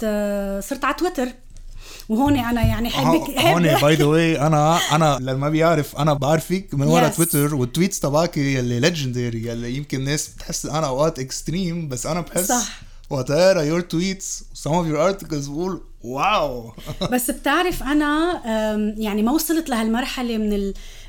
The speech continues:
Speaker 1: الاكستريميزم بالتويتس وبالتعبير عن رأي إلا لوقت متأخر. يعني ضليت لفترة إنه لا، ما لازم أحكي هيك أو لازم راعي مشاعر المؤمن، إنه مثل هلأ البوليتيكلي كوركت بيبل، إنه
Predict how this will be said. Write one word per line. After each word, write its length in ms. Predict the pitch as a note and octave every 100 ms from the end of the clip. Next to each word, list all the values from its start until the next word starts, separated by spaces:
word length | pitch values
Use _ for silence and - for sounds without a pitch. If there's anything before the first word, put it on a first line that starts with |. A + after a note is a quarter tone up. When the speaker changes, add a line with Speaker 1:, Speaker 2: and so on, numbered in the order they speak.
| -
Speaker 1:
الاكستريميزم 1300 | G#3 G#3 G#3 G#3+ - - C#4 F#4 F#4 G#3+ G#3+ F3 F3
بالتويتس 600 | G3 G#3 G3+ G#3 A#3+ C#4+
وبالتعبير 480 | A3 G#3+ G#3 G3 C4
عن 200 | A3+ G#3
رأي 280 | A3+ C4 A#3
إلا 160 | C4+ B3+
لوقت 360 | G3+ A#3+ C#4
متأخر. 480 | A3 G#3 A#3+ - B3+
يعني 220 | G3 F#3
ضليت 420 | F#3 F#3+ G#3 C4+
لفترة 580 | A#3+ G#3 C4+ C4+ A#3+ A#3+ A#3+ - - -
إنه 160 | A3+ A3
لا، 180 | C4
ما 120 | A#3 A3+
لازم 320 | B3+ A3+ G#3+
أحكي 380 | A3 - G#3+ A3+
هيك 140 | A#3
أو 100 | G#3+
لازم 300 | A3 A3 A3
راعي 320 | A3 B3+ A#3+
مشاعر 640 | A3+ - B3 B3+ B3 C4 C#4 - -
المؤمن، 680 | A#3+ A#3 C#4+ E4 F#4 C#4 F#3+ - - - -
إنه 140 | A3
مثل 180 | B3 C4+
هلأ 220 | B3+ D4+
البوليتيكلي 540 | A#3 B3 B3+ C4 C4 B3
كوركت 440 | A#3 A#3 B3 -
بيبل، 340 | B3+ B3 A#3+
إنه 260 | A3+ A3+ A3